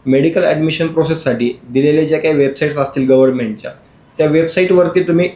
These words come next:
टचमध्ये राहणं गरजेचं आहे आणि up to date इन्फॉर्मेशन घेणं गरजेचं आहे. यामध्ये जर आपण बघितलं तर एमबीबीएसची ॲडमिशन प्रोसेस ही सेपरेट होते, त्याचबरोबर बीएमएस, बीएचएमएसची ॲडमिशन प्रोसेस सेपरेट होते, त्यानंतर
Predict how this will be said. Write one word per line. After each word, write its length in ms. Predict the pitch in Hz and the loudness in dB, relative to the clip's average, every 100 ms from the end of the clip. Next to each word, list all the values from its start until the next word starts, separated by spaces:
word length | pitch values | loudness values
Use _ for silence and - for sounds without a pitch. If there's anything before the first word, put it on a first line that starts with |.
| - | -4
टचमध्ये 380 | 165 175 175 170 | -2 0 0 2
राहणं 280 | 143 147 | 0 -2
गरजेचं 380 | 147 143 139 117 | 0 0 0 -2
आहे 80 | 123 - _ _ | -8 -10 _ _
आणि 120 | 127 131 | -8 -4
up 280 | 131 139 | -4 -2
to 60 | 165 | 0
date 140 | 165 | 0
इन्फॉर्मेशन 680 | 151 151 165 151 147 147 151 | 0 -4 -2 -2 -2 -4 -2
घेणं 260 | 139 123 127 | 0 0 2
गरजेचं 380 | 131 120 104 - | 2 0 -4 -8
आहे. 540 | - _ - _ 139 | -20 _ -20 _ -2
यामध्ये 320 | 156 170 170 | 0 0 0
जर 120 | 170 | 0
आपण 280 | 170 165 175 | 0 0 0
बघितलं 420 | 170 151 123 117 110 | 2 2 -2 -4 -4
तर 80 | - - | -6 -2
एमबीबीएसची 580 | 139 151 160 170 165 180 | 0 2 2 0 0 0
ॲडमिशन 380 | 160 165 - 165 | 0 -2 -2 -2
प्रोसेस 360 | 165 165 156 | -2 -2 -2
ही 80 | 160 | -2
सेपरेट 400 | 156 147 160 156 | -2 -2 0 0
होते, 280 | 120 104 120 - - _ - 156 | -2 -4 -8 -10 -20 _ -6 0
त्याचबरोबर 560 | 165 165 165 156 160 - | 0 2 0 2 0 -2
बीएमएस, 480 | 127 139 151 160 165 139 | -4 0 2 0 -2 -2
बीएचएमएसची 640 | 143 151 156 151 156 165 | -2 -2 -4 -6 -4 -2
ॲडमिशन 360 | 143 151 147 151 | -2 -4 -4 -6
प्रोसेस 360 | 147 143 151 | -6 -6 -6
सेपरेट 300 | 156 139 156 143 | -4 -2 -2 -2
होते, 240 | 110 117 - - - - - | -4 -6 -6 -16 -20 -20 -6
त्यानंतर 500 | 147 160 165 160 175 | -2 0 0 2 2